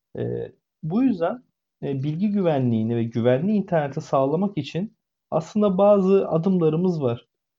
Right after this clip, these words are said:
Öncelikle en yaygın olan günümüzde olan şeyden bahsedeyim. E, phishing dediğimiz, e, ecnebilerin phishing dediği, kimlik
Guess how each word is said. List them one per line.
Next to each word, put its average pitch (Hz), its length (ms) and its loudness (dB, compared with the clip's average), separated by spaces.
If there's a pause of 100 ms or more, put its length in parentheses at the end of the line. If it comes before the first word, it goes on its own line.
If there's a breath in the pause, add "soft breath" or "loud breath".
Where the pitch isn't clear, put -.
(220)
Öncelikle 214 520 2
en 220 300 2
yaygın 147 420 4
olan 123 340 4
günümüzde 123 480 2
olan 156 220 4
şeyden 170 480 0
bahsedeyim. 139 720 -6
E, 131 100 -2
phishing 151 540 -4
dediğimiz, 117 600 -2
e, 135 380 -6
ecnebilerin 135 560 0
phishing - 460 -12
dediği, 113 340 -6
kimlik 127 420 -10